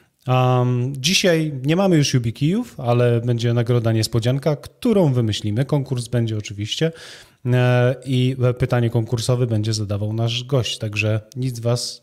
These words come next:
nie ominie. Am, i to tyle, jeżeli chodzi o ogłoszenia. Szybka piłka tak naprawdę,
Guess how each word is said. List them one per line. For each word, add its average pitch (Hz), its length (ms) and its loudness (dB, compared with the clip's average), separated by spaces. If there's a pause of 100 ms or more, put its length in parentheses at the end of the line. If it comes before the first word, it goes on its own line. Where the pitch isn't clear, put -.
nie 107 220 -4 (160)
ominie. 107 520 -2 (840)
Am, 127 680 2 (840)
i 104 220 -6 (180)
to 117 380 2 (680)
tyle, 107 320 -4
jeżeli 113 300 -6
chodzi 101 220 -6
o 98 40 -6
ogłoszenia. 110 560 -6 (2000)
Szybka 135 360 -4
piłka 117 320 -2
tak 101 160 -10
naprawdę, 101 440 -4